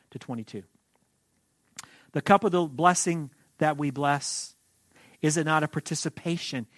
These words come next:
in the blood of Christ? The bread that we break, is it not a participation in the body of Christ? Because there is one bread, we who are many are one body, for we all partake of the one bread.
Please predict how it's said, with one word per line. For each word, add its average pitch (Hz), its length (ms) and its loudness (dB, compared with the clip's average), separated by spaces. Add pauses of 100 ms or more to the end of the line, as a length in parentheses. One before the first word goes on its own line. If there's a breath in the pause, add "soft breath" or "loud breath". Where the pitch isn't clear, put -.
(240 soft breath)
in 151 100 0
the 147 60 -2
blood 147 240 0
of 135 80 -8
Christ? - 560 -8 (840 soft breath)
The 165 100 2
bread 170 400 8
that 190 100 2
we 180 100 4
break, 170 320 2
is 160 140 0
it 160 60 0
not 160 160 0
a 151 40 0
participation 160 880 -6 (280 soft breath)
in 160 100 0
the 147 100 2
body 170 400 4
of 139 80 -6
Christ? 120 520 -8 (680 soft breath)
Because 185 340 4
there 190 160 4
is 156 140 0
one 180 260 0
bread, 180 360 2 (240 soft breath)
we 185 160 6
who 196 120 4
are 180 140 4
many 185 240 0
are 151 160 0
one 175 280 -2
body, 165 460 0 (260 soft breath)
for 160 100 0
we 160 120 2
all 180 160 6
partake 185 640 -4
of 160 140 -6
the 165 80 -4
one 156 340 -6
bread. 139 500 -8